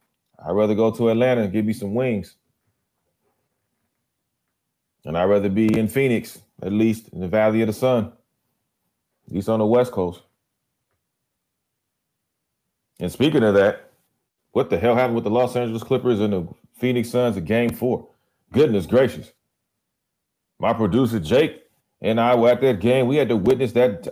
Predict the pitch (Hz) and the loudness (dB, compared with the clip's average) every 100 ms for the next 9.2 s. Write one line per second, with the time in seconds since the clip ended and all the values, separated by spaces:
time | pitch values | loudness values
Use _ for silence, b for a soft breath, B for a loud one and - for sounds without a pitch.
0 | - 98 - - 131 120 135 87 113 139 | -2 -2 -2 0 0 0 -4 0 0 0
1 | - 120 143 160 170 - _ _ _ _ | -2 -2 0 0 -2 -10 _ _ _ _
2 | _ _ - 123 131 80 87 156 127 71 | _ _ -6 -2 -2 -2 0 2 2 -2
3 | - _ - 104 98 139 151 151 139 101 | -6 _ -8 -2 2 2 2 0 0 0
4 | 82 87 139 151 - _ _ _ _ _ | -2 0 2 0 -6 _ _ _ _ _
5 | _ _ _ _ _ _ _ _ _ _ | _ _ _ _ _ _ _ _ _ _
6 | _ - - 131 143 151 139 - 87 95 | _ -8 -2 0 2 0 -4 -10 -4 0
7 | 131 139 120 - 135 131 143 110 120 143 | 2 2 -4 -2 -2 0 0 0 0 0
8 | 151 135 117 135 139 135 139 104 147 170 | -2 -2 -2 0 0 0 0 0 -2 -4
9 | 180 | -10